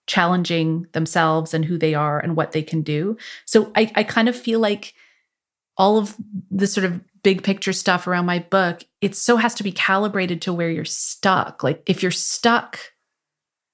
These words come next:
n-, not able to move, I do think it's a bit of a battle cry to move and to be scared and be okay with being scared and to not have that stop you. But I'm a very specific person who's writing that and who needed that advice to themselves. I do think it's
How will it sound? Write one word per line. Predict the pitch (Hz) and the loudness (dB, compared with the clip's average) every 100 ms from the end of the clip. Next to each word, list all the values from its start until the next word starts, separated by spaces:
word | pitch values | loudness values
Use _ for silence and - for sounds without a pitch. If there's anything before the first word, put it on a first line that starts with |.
| - | -8
n-, | 196 208 | -4 2
not | 190 175 | 4 6
able | 180 180 | 2 0
to | 170 180 | -2 0
move, | 180 196 180 165 - | 2 2 2 0 -4
I | 185 | -4
do | 180 180 | -2 -2
think | 185 180 | -2 -4
it's | 180 | -4
a | |
bit | 180 175 | -2 0
of | |
a | 165 | 2
battle | 160 160 175 | 2 2 0
cry | - 170 | -2 -2
to | 170 | 0
move | 165 175 156 - - - | -2 -2 -4 -6 -12 -4
and | 175 | -2
to | 156 - - | -2 -6 0
be | 214 226 | 2 2
scared | 220 - 196 190 | 2 2 2 2
and | 180 | 2
be | 185 | 0
okay | 175 - 190 | 0 -2 -2
with | 190 | -2
being | 190 180 | -2 -4
scared | 175 180 170 | -2 -2 -2
and | 170 | 0
to | 175 | 0
not | 170 | 0
have | 185 185 | 0 0
that | - - | -2 -2
stop | - 147 - - | -2 -2 -4 -8
you. | - - - - - - - _ | -8 -10 -14 -20 -20 -20 -20 _
But | - 196 - - _ | 2 2 0 -8 _
I'm | 196 196 | 2 2
a | |
very | 196 190 | 2 0
specific | 190 196 - - - | 0 -6 -6 -6 -8
person | - 190 - 180 | -4 -4 -2 0
who's | 175 175 175 | 0 0 0
writing | 170 190 185 | 2 2 0
that | 143 139 - | 0 0 0
and | 165 | 0
who | 165 | 0
needed | 165 165 170 170 156 | 0 0 0 -2 0
that | 151 | 0
advice | 156 156 151 151 - | -2 -2 -2 -4 -6
to | 170 | -2
themselves. | 156 156 151 - - - - - - | -2 0 0 0 -2 -6 -12 -4 0
I | |
do | 240 302 | 2 2
think | - 269 240 | 2 2 2
it's | 214 - - | 0 -2 -14